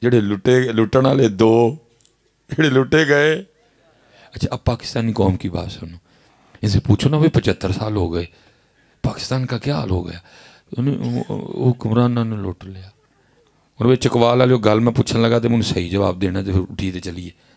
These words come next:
ਤੁਸੀਂ ਲੰਗਰ ਖਾਓ ਤੇ ਅਸੀਂ ਅੱਗੇ ਜਾਈਏ। ਅੱਛਾ, जिन्होंने, अ, लुटिया,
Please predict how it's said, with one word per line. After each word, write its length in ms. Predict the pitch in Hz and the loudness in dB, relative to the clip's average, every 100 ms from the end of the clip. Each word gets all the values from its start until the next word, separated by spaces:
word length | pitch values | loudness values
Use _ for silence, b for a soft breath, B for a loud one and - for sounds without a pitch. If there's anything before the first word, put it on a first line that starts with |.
| b b b - | b b b -2
ਤੁਸੀਂ 160 | 92 | 2
ਲੰਗਰ 280 | 90 90 95 | 2 2 0
ਖਾਓ 220 | - 98 | 0 0
ਤੇ 100 | 92 | 0
ਅਸੀਂ 120 | 87 | -6
ਅੱਗੇ 180 | 85 87 | -8 -10
ਜਾਈਏ। 300 | 87 90 90 _ b b b b b _ _ _ _ - | -14 -16 -20 _ b b b b b _ _ _ _ -8
ਅੱਛਾ, 340 | 110 104 85 - b b b b b b _ | -6 -4 -6 -10 b b b b b b _
जिन्होंने, 600 | 113 123 123 123 120 120 - _ _ | 0 2 4 2 2 -2 -10 _ _
अ, 60 | 101 98 95 92 85 _ _ _ _ _ - | -6 -4 -4 -6 -8 _ _ _ _ _ -4
लुटिया, 540 | 95 113 120 120 113 | 0 2 2 2 0